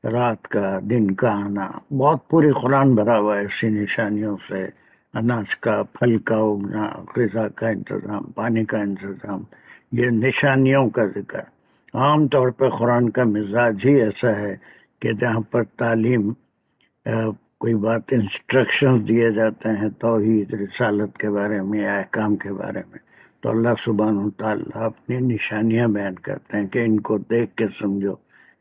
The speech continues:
कि इसका पैदा करने वाला एक है, और वो अंबिया के ज़रिए अपना मैसेज भेजता है।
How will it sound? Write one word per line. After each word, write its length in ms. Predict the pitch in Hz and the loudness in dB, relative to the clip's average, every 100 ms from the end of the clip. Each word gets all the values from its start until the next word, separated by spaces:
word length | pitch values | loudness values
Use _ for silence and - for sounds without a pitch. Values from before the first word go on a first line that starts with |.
| - | -4
कि 80 | 113 | -2
इसका 540 | 104 - - 107 - - _ _ _ 156 | -2 -4 -4 -4 -6 -12 _ _ _ -4
पैदा 460 | 135 127 117 113 | -2 -2 -2 -2
करने 360 | 107 110 98 101 | -2 -4 -4 -4
वाला 380 | 101 95 95 98 | -4 -4 -4 -8
एक 420 | - 113 107 - | -6 -4 -4 -4
है, 220 | 101 98 _ - _ - | -6 -8 _ -20 _ -10
और 60 | 113 | -4
वो 220 | 110 107 | -2 0
अंबिया 460 | - 127 113 117 117 | 0 0 2 2 0
के 200 | 95 110 | -2 -4
ज़रिए 340 | 101 107 101 | 0 0 0
अपना 360 | 104 - 110 98 | -2 -4 -4 -2
मैसेज 500 | 98 95 - 95 92 | -2 -4 -6 -6 -6
भेजता 600 | - 101 98 - - - | -6 -4 -4 -6 -14 -12
है। 180 | - | -12